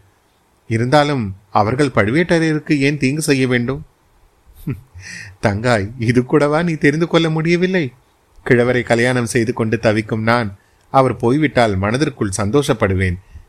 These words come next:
பிறகு அவர்களுடைய துர்நோக்கத்துக்கும் இணங்குவேன் என்றுதான். உன் தமையன் இப்படிப்பட்டவன் என்று தெரிந்திருந்தால் அவனை என் வீட்டில் வைத்திருந்து சகோதரனைப் போல் கருதி பணிவிடை செய்திருக்க மாட்டேன். யமலோகத்தின் வாசல் வரை சென்றவனை காப்பாற்றியும் இருக்க மாட்டேன். அக்கா,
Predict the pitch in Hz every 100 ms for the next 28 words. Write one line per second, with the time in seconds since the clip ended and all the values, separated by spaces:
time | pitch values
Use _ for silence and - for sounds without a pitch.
0 | _ - 151 147 160 117 127 123 120 117
1 | 107 123 151 143 131 127 127 120 170 113
2 | 117 131 127 139 110 101 101 95 87 -
3 | _ - _ _ - 127 113 110 110 135
4 | 127 90 120 120 131 135 143 151 123 123
5 | 120 117 123 120 117 117 95 98 110 110
6 | 110 107 101 107 131 143 110 110 117 107
7 | 107 104 95 - _ - 127 113 139 143
8 | 135 135 151 156 117 113 113 110 110 147
9 | 131 98 104 101 95 95 98 90 92 92
10 | - - _ - 113 113 139 127 120 117
11 | 104 104 117 127 120 127 135 120 110 110
12 | 107 95 101 98 127 113 131 147 98 101
13 | 95 85 92 87 - _ _ _ _ -
14 | 113 95 113 101